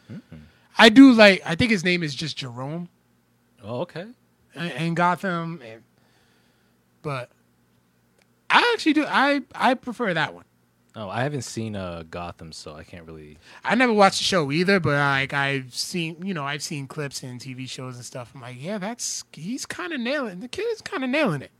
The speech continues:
Speaker 1: Mm. Yeah. Okay. Yeah, I've, I've seen, uh, some limited, cl-, limited clips myself.
Speaker 2: Yeah.
Speaker 1: But, uh,
Speaker 2: <coughs>
Speaker 1: okay.
Speaker 2: Excuse me.
Speaker 1: But yeah, but yeah, time will tell.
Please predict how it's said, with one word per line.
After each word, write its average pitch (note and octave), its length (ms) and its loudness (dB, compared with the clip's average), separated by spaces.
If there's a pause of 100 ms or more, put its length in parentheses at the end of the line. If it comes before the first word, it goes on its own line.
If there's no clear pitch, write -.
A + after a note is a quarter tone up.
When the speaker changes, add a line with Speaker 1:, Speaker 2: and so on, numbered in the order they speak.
(120)
Speaker 1:
Mm. F#2+ 260 -16 (680)
Yeah. E2+ 300 -12 (720)
Okay. D3 420 -16
Yeah, C3 260 -8
I've, D#3 140 -10
I've F3 120 -10
seen, B2 260 -10
uh, G#2+ 160 -18
some - 260 -12
limited, F#2 280 -10
cl-, - 180 -20 (100)
limited A2 340 -8
clips - 340 -16
myself. E2 400 -14
Speaker 2:
Yeah. A#2+ 100 -18 (920)
Speaker 1:
But, G2+ 120 -4
uh, G2 160 -6 (140)
Speaker 2:
<coughs> - 160 -14
Speaker 1:
okay. B2+ 160 -6
Speaker 2:
Excuse F3 340 -12
me. F3+ 160 -16 (560)
Speaker 1:
But B3 100 -12
yeah, B2+ 220 -8 (100)
but A3 80 -6
yeah, C#3+ 140 -2
time C#3 260 -6
will A#2 100 -4
tell. F#2 380 -10